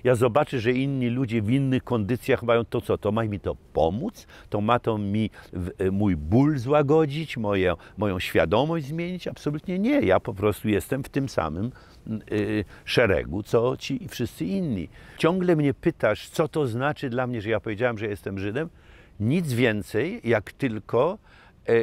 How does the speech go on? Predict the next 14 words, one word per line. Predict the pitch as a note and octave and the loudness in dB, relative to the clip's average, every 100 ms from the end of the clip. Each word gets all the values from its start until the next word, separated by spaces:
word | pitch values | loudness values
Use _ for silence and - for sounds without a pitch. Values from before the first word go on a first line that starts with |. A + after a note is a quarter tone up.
| - A#2 A2+ A2 | 2 0 0 0
e, | G#2+ | -4
spuszczenie | - C3 - F3 E3+ D3 | -10 -8 -2 -2 2 2
wody | G2+ A2 F#2+ G2 D#3 D#3+ | 4 4 2 0 -2 -2
z | A2 | -6
zamkniętego | F2 F#2 A#2 A2+ A#2+ A2 D#3+ D3+ | -4 0 0 0 -6 -6 -6 -6
kranu. | - C#3+ A#2+ D2+ C2 - _ - - - | -6 -2 -2 -2 -8 -18 _ -20 -20 -4
Dlatego, | G#2+ G2+ C#3 A#2+ | 0 2 0 -2
że | G#2 A2+ | -2 0
ja | A#2 C3 C3+ F#2+ F#2+ | 2 4 4 2 0
jako | G#2+ G2+ A#2 | -2 -4 -6
twórca, | - C3 G#2+ D#2 - E2+ G#2+ A#2 - | -6 -4 -4 -6 -8 -6 -6 -10 -4
jako, | A2+ G#2+ - F#2+ - | -2 -2 -2 -4 -2
jako | G#2+ G#2 G2 | -2 -2 -4
pisarz | - A#2 - D#2 C#2+ C3+ - | -6 -10 -6 -4 -4 -6 -12